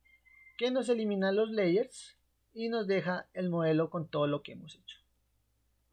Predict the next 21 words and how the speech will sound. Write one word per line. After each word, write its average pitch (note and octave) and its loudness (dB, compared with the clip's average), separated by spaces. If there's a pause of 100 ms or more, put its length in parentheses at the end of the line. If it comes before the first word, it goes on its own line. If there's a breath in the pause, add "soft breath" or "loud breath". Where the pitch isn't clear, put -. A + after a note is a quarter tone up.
(220)
Aquí D#3+ -6
ya D3+ 2
no D#3 0
podemos D3+ 0
ni D3+ -2
editar C#3+ -2
el C3+ -4
layer E3 2
ni D3+ -4
nada. C#3+ -14
No D#3+ -8
podemos D3+ -4
ya D3+ -2
mover D#3 -8
en A#2 -18
esto. - -20 (460)
Tendríamos D#3 0
que E3+ -4
crear D3+ 2 (160)
otro G#3 2
layer G3 -4